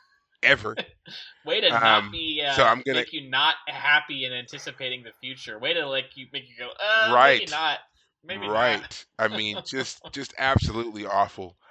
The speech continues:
Speaker 2: Um, his new choice in relationships, Leanne, seems quite promising. I think that you're right. She's a much better fit for him than, uh, Marta was. Um, but we'll see. Will Marta come back? Will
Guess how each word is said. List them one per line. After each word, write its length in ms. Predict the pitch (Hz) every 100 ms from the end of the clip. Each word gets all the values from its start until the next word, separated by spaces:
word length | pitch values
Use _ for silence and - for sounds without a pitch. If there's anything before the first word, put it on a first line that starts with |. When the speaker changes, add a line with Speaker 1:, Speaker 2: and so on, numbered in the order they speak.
| - -
Speaker 2:
Um, 760 | 101 101 98 95 92 92 90 - _ _ _ _
his 260 | 107 123 113
new 200 | 127 139
choice 440 | 123 139 135 131 -
in 400 | 117 113 110 107
relationships, 800 | 104 104 131 - 127 135 131 -
Leanne, 560 | 104 101 110 127 127 131 - - - -
seems 400 | 123 120 101 - 104 -
quite 260 | 151 139
promising. 560 | 123 131 127 123 131 127
I 100 | 107
think 240 | 120 113
that 220 | 110 104 -
you're 220 | 110 117
right. 340 | 113 113 117 -
She's 220 | - 104
a 60 |
much 280 | 95 113 -
better 200 | 117 107
fit 260 | 104 - 110
for 140 | -
him 300 | 104 104 107 104
than, 380 | 98 95 95
uh, 200 | 95 92
Marta 400 | 95 101 117 117
was. 460 | 113 113 113 113 - _ - - -
Um, 140 | 98
but 80 | 92
we'll 160 | 110 131
see. 340 | - 139 95 -
Will 100 | 95
Marta 320 | 92 101 104
come 240 | - 104
back? 420 | 113 151 160 - -
Will 520 | 104 101 98 101